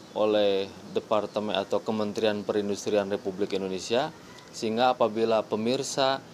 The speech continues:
ingin membuat, eh, kolam jaring apung untuk di budidaya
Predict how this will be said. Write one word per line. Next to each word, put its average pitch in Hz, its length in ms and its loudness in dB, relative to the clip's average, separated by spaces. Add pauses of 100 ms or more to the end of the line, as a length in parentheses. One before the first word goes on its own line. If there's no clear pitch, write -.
(220)
ingin 110 240 -2
membuat, 107 480 2 (800)
eh, 101 400 6
kolam 120 320 6
jaring 110 320 2
apung 107 480 -4
untuk 101 320 -6
di 92 480 -2 (480)
budidaya 98 400 2